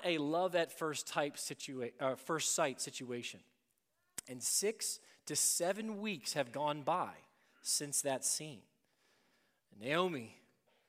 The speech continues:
sees an opportunity in Boaz, but it appears nothing's gonna happen without some type of decisive action. And so she decides that something must be done to force him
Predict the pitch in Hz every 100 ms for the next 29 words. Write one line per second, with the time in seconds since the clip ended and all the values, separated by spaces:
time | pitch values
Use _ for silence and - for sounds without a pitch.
0 | - - 170 180 160 160 156 143 - 160
1 | 139 131 113 131 113 90 - - - _
2 | _ _ _ _ _ - 127 - 190 190
3 | 170 175 - 170 - 160 135 175 180 147
4 | 131 143 165 160 - _ - - 190 196
5 | 185 170 156 147 - 175 160 - 139 151
6 | 151 - - 120 101 - - - 156 160
7 | 202 208 226 208 - 202 220 190 170 202
8 | 202 214 196 190 - 170 135 165 175 180
9 | 151 - 175 220 208 - 120 120